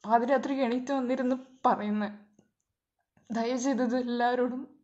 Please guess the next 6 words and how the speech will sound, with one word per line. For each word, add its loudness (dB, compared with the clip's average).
എത്തിക്കുക, -4
ഇതിൻ്റെ -4
സീരിയസ്നെസ് -2
മനസ്സിലാക്കുക. -2
ഈ -2
സ്റ്റേജ് -2